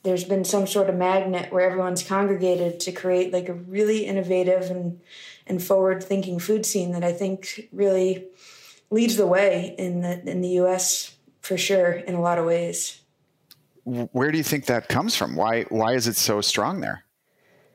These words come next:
Speaker 1: I've thought about that a lot. I grew up in upstate New York, which is, like, a,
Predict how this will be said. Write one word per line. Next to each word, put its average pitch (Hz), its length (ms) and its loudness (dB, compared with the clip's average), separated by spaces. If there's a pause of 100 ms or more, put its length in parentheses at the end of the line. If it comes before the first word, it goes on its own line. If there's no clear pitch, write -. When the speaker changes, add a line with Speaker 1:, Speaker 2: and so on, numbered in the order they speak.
(140)
Speaker 1:
I've - 140 2
thought 285 200 4
about 233 220 4
that 226 160 4
a 208 40 4
lot. 214 220 4
I 208 100 4
grew 226 180 4
up 262 160 2
in 208 80 4
upstate - 340 0
New 185 80 -2
York, 202 240 2
which 170 160 -4
is, 180 100 -6
like, 190 120 0
a, - 240 -6